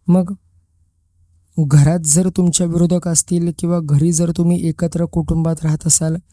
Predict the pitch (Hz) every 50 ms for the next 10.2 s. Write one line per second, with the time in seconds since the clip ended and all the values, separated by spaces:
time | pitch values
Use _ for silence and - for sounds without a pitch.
0 | _ _ _ _ _ _ _ _ _ _ - 165 143 - 170 151 139 165 175 170
1 | - - 170 165 151 156 160 160 - - 170 170 170 165 147 139 160 156 156 160
2 | 165 170 160 156 156 147 165 165 165 156 143 151 151 151 165 165 - 160 151 -
3 | - 160 156 156 165 175 - _ _ _ _ _ _ _ _ _ _ _ - 160
4 | 156 156 165 170 165 - - _ _ _ _ _ _ - - - - - - 156
5 | 147 147 - - 180 170 - - 165 156 160 180 180 180 151 160 156 160 156 160
6 | 156 151 - - 170 160 160 156 - - 156 160 175 180 175 - 160 160 156 165
7 | 156 - - 165 160 180 - - _ _ _ _ _ _ _ _ _ _ _ _
8 | _ _ _ - 165 175 185 202 214 220 190 196 202 208 202 - 220 202 180 160
9 | 165 - _ _ _ - - 180 170 165 180 190 190 180 - 180 180 190 190 180
10 | - 190 170 151